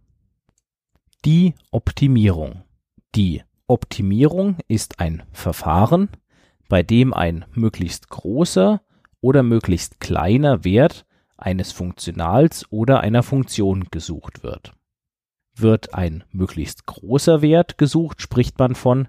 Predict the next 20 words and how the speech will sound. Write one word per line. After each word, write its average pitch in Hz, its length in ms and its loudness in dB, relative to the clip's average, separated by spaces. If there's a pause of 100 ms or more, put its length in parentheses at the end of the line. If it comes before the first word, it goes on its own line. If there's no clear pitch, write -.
(120)
Maximierung. 123 1040 -2 (560)
Wird 95 200 -2
ein 90 140 -4
möglichst - 500 -12 (100)
kleiner 139 500 2
Wert 131 240 4
gesucht, 127 520 0 (320)
dann 110 240 0
spricht - 400 -6
man 101 180 -2
von 165 320 0 (140)
Minimierung. 82 800 -4 (640)
In 113 160 -2
der 80 140 -2
Powerfunktionaltheorie 147 1600 2 (600)
wird 98 420 -2
durch 82 400 -8 (160)
Minimierung 113 920 0
eines 90 300 -6
Funktionals 90 1120 -2